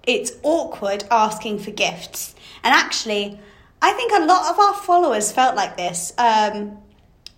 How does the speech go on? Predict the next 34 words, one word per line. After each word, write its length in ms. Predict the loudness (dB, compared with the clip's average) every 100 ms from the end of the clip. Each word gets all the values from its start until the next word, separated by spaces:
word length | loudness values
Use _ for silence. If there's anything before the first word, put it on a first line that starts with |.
| _ _ _ 0
but 140 | 2
also 320 | 4 2 0 0
consider, 600 | 0 2 2 2 0 -8 0
like, 320 | 2 2 -4 -16 -20 -20 -20 -20 -20 -8
the 60 | 0
way 160 | 2
I'm 160 | 4 4
thinking 300 | 2 0 0
about 220 | 0 0
it 220 | -2 -4
is 200 | -4 -4
just 300 | -4 -6 -6
consider 480 | -4 -4 -2 -2 0
if 140 | 0 0
it 80 |
were 100 | -4
the 120 | 0 0
other 160 | 2
way 100 | 0
around. 560 | 0 0 0 -4 -6 -10 -14 -20 0
Um, 600 | 2 4 0 -6 -10 -16 -10
would 360 | -4 0 -2 -2
you 180 | -6 -4
feel 200 | -4 -2
comfortable 800 | 0 0 -2 -10 -8 -8 -10 -16 -16 -4
knowing 600 | 2 4 4 2 -6 0
that 520 | 2 4 2 -6 -12 -16 -20 -18
you'd 260 | -6 -4 -4
wanted 340 | -4 -4 -6
to 80 | -4
buy 220 | 2 2
someone 320 | 2 -4 -4 -6
a 60 |
gift, 460 | -8 -14 -16 -18